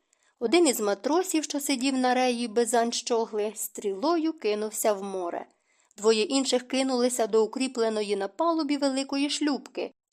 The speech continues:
щоб витягти з неї і спустити на воду менший за розмірами рятувальний човен. Легаль і рибалка Жорі – що стояли поруч, прийшли їм на допомогу.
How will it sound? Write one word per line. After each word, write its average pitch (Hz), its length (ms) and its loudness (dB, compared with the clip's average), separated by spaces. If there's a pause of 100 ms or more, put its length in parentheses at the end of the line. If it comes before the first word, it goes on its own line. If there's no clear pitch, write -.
щоб 214 300 -6
витягти 311 520 2
з 247 60 -2
неї 269 320 2
і 262 100 -4
спустити 247 640 -2
на 233 120 2
воду 220 320 0
менший 302 460 0
за 285 140 6
розмірами 269 640 0
рятувальний 196 720 0
човен. 185 580 -8 (460)
Легаль 233 460 2
і 254 120 2
рибалка 233 640 4
Жорі – 262 480 0 (200)
що - 180 -4
стояли 294 540 4
поруч, 285 540 -2 (260)
прийшли 226 400 -2
їм 240 260 -2
на 247 120 2
допомогу. 214 720 -4